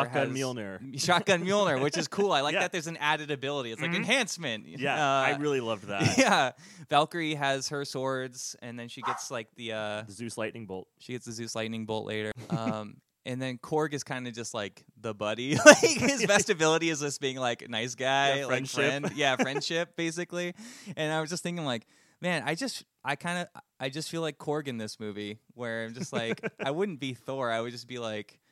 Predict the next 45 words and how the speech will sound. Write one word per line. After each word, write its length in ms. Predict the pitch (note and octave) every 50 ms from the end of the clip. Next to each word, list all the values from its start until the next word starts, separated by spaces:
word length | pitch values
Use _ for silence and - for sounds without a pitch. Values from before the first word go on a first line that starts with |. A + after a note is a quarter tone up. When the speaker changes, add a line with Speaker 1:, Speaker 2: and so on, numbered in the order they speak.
| _ _ _ _ _ _ _ _ _ -
Speaker 2:
and 80 | C3 C3+
I 80 | C#3+
just, 220 | C#3+ C#3+ D#3 - D3
that's 180 | E3+ F3+ E3+ -
how 160 | E3+ G3 G#3+
I, 80 | G3+ - -
I, 60 | F3 F3+
it's 500 | C#3+ C3+ F#3+ G3+ G3+ F#3+ - - - -
just 180 | - G3 - G3
how 80 | G#3
I 80 | G3+ F#3
feel 340 | - - F#3+ F#3 E3+ C#3 A#2+
watching 600 | A#2 B2+ C3+ C#3+ - - C3 A#2 A2+ A2 A2 - _ _ _ -
this 220 | A2+ A2+ G#2+ -
movie 260 | A2 G#2+ G#2+ G2 G2+
too, 320 | - - A#2+ A2 G2+ G2 G2 F#2+
or 80 | G2 G2+
as 280 | F#2+ G2+ A2+ A#2 A#2
an 60 | A#2 A2
audience 400 | G#2 A2 A2 G#2+ G#2 G#2+ - -
member, 240 | A2+ G#2 G2+ G2
I'm 120 | G2+ G#2 G#2+
just 120 | G#2+ -
like, 120 | - C#3 B2
Speaker 1:
Mm-hmm. 80 | C#3 D#3+
Speaker 2:
"Oh 80 | -
yeah, 220 | A#3+ A#3+ B3 B3 A3+
it's 160 | G#3+ - -
my 140 | G#3+ G#3+ G#3
buddy 280 | G3 A#3 A#3+ A#3 G#3+ F#3
Thor." 540 | - B3+ B3+ B3+ B3 A#3 G3 D3 C3 B2+ B2
Like, 400 | C3+ D3 C#3+ C#3+ - D#3+ B2+ -
Speaker 1:
Yeah. 140 | C4+ C4 - -
Speaker 2:
<laughs> 140 | D4+ D4+ - -
like, 160 | C4+ - -
he's 200 | B3 B3 C4+ A#3+
doing 260 | A3+ C4+ C4 C4 C4
cool 220 | A3+ C#4+ B3+ A#3+ A#3
stuff. 280 | - B3+ C4+ A#3+ -
He's 160 | G#3+ A3+ G#3
fun. 220 | - - B3+ A#3+ G3
It's 160 | E3+ D#3 -
just 160 | G#3+ G#3+ -
like 180 | A#3 A3+ G#3+ -
a 120 | A3 G#3